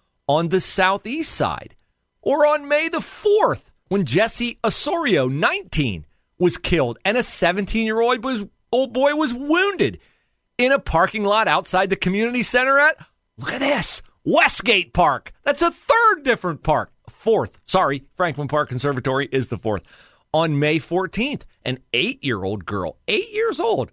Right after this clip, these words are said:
was wounded after shooting during a fight in Wineland Park. There's another park. On June the fifteenth, Atiyah Nichols, twenty-four, was shot and killed, and two others were injured in a shooting at Glenwood Park, another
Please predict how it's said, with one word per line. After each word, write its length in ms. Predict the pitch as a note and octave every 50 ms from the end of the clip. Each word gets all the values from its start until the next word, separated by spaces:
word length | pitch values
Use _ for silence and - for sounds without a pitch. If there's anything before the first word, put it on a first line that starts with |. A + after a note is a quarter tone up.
| _ _ _
was 220 | - F3 D3+ A2+ A2
wounded 480 | G#2+ A#2 G3+ B3+ D4+ E4 C#4 E3 B2+
after 300 | A#2 A2+ A#2+ - D3 C#3
shooting 380 | - - - B3+ C4+ A3 D#3 A#2
during 260 | A2+ A2+ B2+ D3 D3+
a 40 | C#3
fight 340 | - - C#3 C#3+ F#3 G#3 -
in 240 | - A#3+ C#4 B3+ - - _ _ _ _ -
Wineland 800 | - C4+ E4 F4+ G4 G4+ G#4 G4+ F#4 F4 D#4 C4+ B3 G#3 F3 -
Park. 380 | - F3 F3+ D#3+ C#3+ A#2+ - -
There's 220 | C#3 E3+ G#3 G3
another 380 | D4+ F4 G4 G4+ F#4+ F#4 D4+ G3+
park. 480 | - G#3+ G3+ F3 C#3+ A#2 - - - _ _ _ _ _ _ _ _ _ _ -
On 200 | D#3+ E3+ E3+ C#3+
June 320 | G2 G#2 C#3+ E3 F#3+ G#3
the 80 | A3 G#3
fifteenth, 640 | - - B3 B3 - - C4+ D#4 F#4 D4+ G3 - - - _ _ -
Atiyah 460 | B2+ - - G2 G#2+ A2+ C3+ D#3+ F#3+
Nichols, 340 | B3 C4+ - G3 D#3+ A#2+ -
twenty-four, 720 | - - B2 C#3 F#3+ A#3+ G#3 - - D#4+ F#4 E4+ B3+ D#3+ A2
was 120 | G#2 -
shot 340 | - - B2+ A2+ B2 D3+ G3
and 120 | F#3 D3+
killed, 280 | - G#3 B3+ B3+ F#3+ B2+
and 120 | A2+ G2
two 200 | - C#3+ D3+ E3
others 220 | F3+ F3+ F#3 F#3 E3+
were 140 | F#3+ G#3 A#3
injured 300 | C#4 C#4+ G#3+ D#3+ B2 B2+
in 100 | C3 C#3+
a 40 |
shooting 360 | C#3 - - A#3+ B3 G3+ C#3 C3+
at 240 | - - E3 C#3+
Glenwood 760 | - C#4 F4+ F#4+ G4+ A4+ B4+ B4+ A#4+ G#4 F4 D4 A#3 F3 C#3
Park, 360 | - E3+ E3+ C#3+ A#2 - - -
another 540 | - D4+ F4 G#4 G#4+ A4+ C5 C#5 C#5+ C5